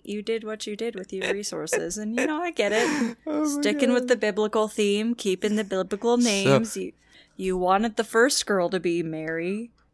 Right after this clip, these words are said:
Speaker 1: Have
Speaker 2: Okay, wait.
Speaker 1: three more, and you finally
Speaker 2: Wait.
Speaker 1: get it. <laughs>
Speaker 2: If Mary meant bitter, if, if you're right, then does that mean,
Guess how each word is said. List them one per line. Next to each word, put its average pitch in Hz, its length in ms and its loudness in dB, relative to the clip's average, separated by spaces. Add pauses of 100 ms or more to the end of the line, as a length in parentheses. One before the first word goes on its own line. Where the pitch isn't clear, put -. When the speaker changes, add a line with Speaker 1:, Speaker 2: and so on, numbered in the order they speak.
(120)
Speaker 1:
Have 180 420 0
Speaker 2:
Okay, 135 400 2 (200)
wait. 131 180 4
Speaker 1:
three 226 280 6
more, 202 360 2
and 220 100 0
you 196 100 0
finally 208 420 -4
Speaker 2:
Wait. - 240 4
Speaker 1:
get - 20 -10
it. 156 180 -14 (640)
<laughs> - 40 0
Speaker 2:
If 131 260 2
Mary 131 560 2
meant 104 600 0 (400)
bitter, 113 460 2 (400)
if, 110 220 0
if - 160 -4
you're 120 160 4
right, 143 420 2 (400)
then 110 340 4 (460)
does 113 160 0
that 123 240 2
mean, 123 420 4